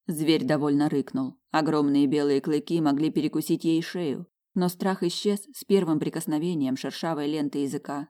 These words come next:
к ладоням. Ухватив за край платка, волк осторожно потянул ее обратно на ковер. Пощенячий боднулся в живот. Толстый хвост вильнул, выдавая звериный восторг. Он хотел ласки,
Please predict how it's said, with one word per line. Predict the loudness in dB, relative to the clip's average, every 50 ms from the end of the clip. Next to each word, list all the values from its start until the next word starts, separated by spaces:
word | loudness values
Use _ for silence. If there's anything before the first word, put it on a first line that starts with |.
| _ _ -8
к | -6
ладоням. | -6 -4 -2 -2 -2 -2 -2 -4 -6 -10 -14 _ _ _ _ _ _ _ _ _ -4
Ухватив | -4 2 2 2 2 4 0 0
за | 0 -2 -2
край | -2 -2 -2 -2
платка, | -2 -2 -4 -4 -4 -6 -4 -4 -4 -6 -10 _ _ _ _
волк | 2 4 4 4 4 0
осторожно | -2 -2 -2 0 0 0 0 0 0 -2
потянул | -2 -2 0 0 0 2 0 0
ее | 0 -2 -2 -2 -2 -4 -4 -4
обратно | -6 -6 -4 -4 -6 -6 -6 -4 -2 -2
на | -2 -2
ковер. | -2 -4 -4 -4 -4 -6 -8 -10 _ _ _ _ _ _ _ -2
Пощенячий | -2 0 2 2 2 2 2 0 -2 -2 -2 -2
боднулся | 0 0 0 0 0 0 -2 -2 -4 -6
в | -4
живот. | -4 -4 -2 -2 -4 -4 -4 -8 -14 _ _ _ _ _ _ _ 0
Толстый | 0 0 0 0 -4 -4
хвост | -4 -4 -6 -6 -6 -6 -4
вильнул, | -2 0 2 2 2 0 -2 -4 -6 -10 _ _ -4
выдавая | -2 -2 0 0 -2 -2 -4 -4 -6 -6
звериный | -4 -4 -2 0 0 0 2 0
восторг. | 0 -2 -4 -8 -8 -6 -6 -6 -8 -10 -16 -20 _ _ _ _ _ _ _ _ 0
Он | 0 2 2
хотел | 0 -2 -2 0 0 0
ласки, | 0 0 -2 -4 -4 -8 -12 -14 -14 -14